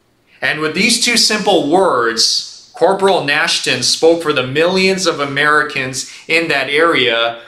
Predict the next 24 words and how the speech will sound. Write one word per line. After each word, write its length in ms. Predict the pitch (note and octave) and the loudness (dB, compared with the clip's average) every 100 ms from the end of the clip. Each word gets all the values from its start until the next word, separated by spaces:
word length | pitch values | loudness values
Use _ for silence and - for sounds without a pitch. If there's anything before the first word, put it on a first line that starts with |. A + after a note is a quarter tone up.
| - | -10
who 140 | - F3 | 0 0
have 140 | D#3+ | 0
sacrificed 1500 | - - - F#3+ A3+ B3 G3 D3 D#3+ D3+ D3+ C#3+ - - - | -2 -2 0 0 -2 -2 -4 -4 0 0 0 -4 -8 -14 -2
their 140 | D#3 | 0
life 600 | C#3+ C#3+ E3+ F3+ D#3 - | 0 0 0 0 -2 -2
and 260 | C#3+ C3 A#2+ | -2 -2 -4
limb 460 | B2+ E3+ F3+ D3+ C3+ | -2 0 0 0 0
and, 340 | B2+ B2+ B2 - - | -2 -2 -8 -16 -14
you 100 | D3+ | -4
know, 80 | E3 | 0
all 300 | D#3 F3 G3+ | 4 4 2
these 300 | G3+ F3+ - | 0 0 0
things 320 | F#3+ G3 F3 | 0 0 0
for 180 | - D#3+ | 0 0
their 260 | D#3 C#3+ C#3 | 2 0 0
country. 840 | - E3+ F3 - C#3 A2 G2 G2 _ _ _ _ _ _ _ - | -4 -6 -4 -4 -2 -2 -4 -12 _ _ _ _ _ _ _ -2
Those 380 | D3+ F#3 F#3+ F#3 | 0 2 2 2
who 140 | E3+ | 2
have, 640 | D3+ C#3 C3+ C3+ C3 - - - | 0 0 -2 -4 -6 -16 -20 -10
in 160 | B2+ B2 | -6 -4
these 260 | C#3 C3 | -2 -2
two 120 | - | -4
words, 760 | C3 B2 A#2 A2 G#2+ - - - | -2 2 2 0 -2 -6 -8 -14
remained 760 | A#2 A#2 A2+ C3 A#2+ G#2+ F#2+ | -8 -6 -2 0 0 -2 -6